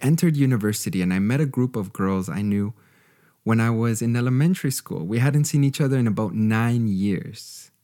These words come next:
And there was something very special about them. They asked me questions and showed an interest in me. They were very expressive and, and caring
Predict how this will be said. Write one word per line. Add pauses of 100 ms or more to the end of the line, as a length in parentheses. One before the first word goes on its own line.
(800)
And
there
was
something
very
special
about
them. (720)
They
asked
me
questions
and
showed
an
interest
in
me. (440)
They
were
very
expressive
and,
and
caring